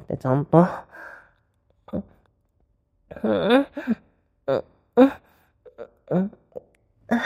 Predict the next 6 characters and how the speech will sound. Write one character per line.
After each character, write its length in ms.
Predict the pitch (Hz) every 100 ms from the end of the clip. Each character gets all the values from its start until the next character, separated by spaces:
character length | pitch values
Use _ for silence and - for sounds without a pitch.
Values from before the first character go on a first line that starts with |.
| - - - _ -
気 180 | - 226
持 200 | 208 - _
ち。 120 | - - _ _ _ _ _ _ _ _ - - - _ _ _ - - - _ _ - - - - _ -
え？ 160 | 220 - _ _ -
別 220 | 151 156
に、 180 | 143